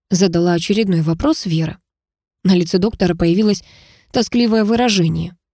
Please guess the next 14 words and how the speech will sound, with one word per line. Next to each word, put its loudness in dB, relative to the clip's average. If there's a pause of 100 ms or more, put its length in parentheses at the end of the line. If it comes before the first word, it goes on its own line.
Елена 0
Николаевна 0
определенно 0
не 0
хотела -2
связываться -2
с -4
представителями -2
закона 0
и 0
поэтому 0
сообразила, 0
что -4
сказать. -4